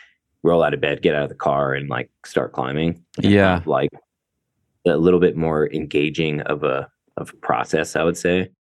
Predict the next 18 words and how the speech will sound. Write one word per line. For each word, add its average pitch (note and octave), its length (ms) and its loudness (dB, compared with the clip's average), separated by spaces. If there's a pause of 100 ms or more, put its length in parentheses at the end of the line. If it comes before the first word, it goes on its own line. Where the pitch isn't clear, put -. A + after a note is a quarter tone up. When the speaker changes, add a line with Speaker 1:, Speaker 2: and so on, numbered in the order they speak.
(500)
Speaker 2:
Yeah, C3 320 6
I, G#2+ 200 2
I A#2+ 160 0
really A2+ 460 4 (140)
connect G2+ 440 2
with G2+ 100 2
that. F2+ 180 4
I, F#2 80 4 (120)
I - 20 2
hadn't G#2+ 220 0
really F#2+ 220 4
thought F2+ 280 0
of F#2 80 0
it G2 100 0
that G#2 180 2
way, G#2 140 4
but, G2 340 2
um, E2 540 2